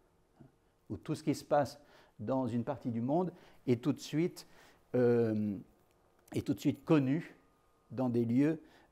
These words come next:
euh, différents, et justement, également, euh, sollicite,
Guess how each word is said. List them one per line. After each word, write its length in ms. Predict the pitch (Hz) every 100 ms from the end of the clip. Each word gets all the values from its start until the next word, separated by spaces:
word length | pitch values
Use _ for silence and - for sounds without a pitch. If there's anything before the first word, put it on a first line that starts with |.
| -
euh, 420 | 120 113 107 101 98
différents, 720 | 110 135 - 113 123 156 175 - - - _
et 120 | 123 120
justement, 720 | 131 - 120 113 160 156 - 127
également, 560 | 113 110 110 127 160 - - - - _ - 110
euh, 160 | 104
sollicite, 960 | 101 - 143 127 120 - 160 - -